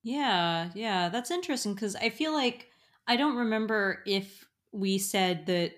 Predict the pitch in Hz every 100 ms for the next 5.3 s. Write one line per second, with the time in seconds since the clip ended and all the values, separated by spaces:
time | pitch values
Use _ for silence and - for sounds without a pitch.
0 | _ 208 185 175 180 185 185 175 175 175
1 | 180 175 170 170 - 190 180 170 - 165
2 | 175 - - 180 165 160 190 180 185 170
3 | - 190 180 175 - 170 170 165 - 185
4 | 175 165 160 160 160 175 156 160 185 202
5 | 185 165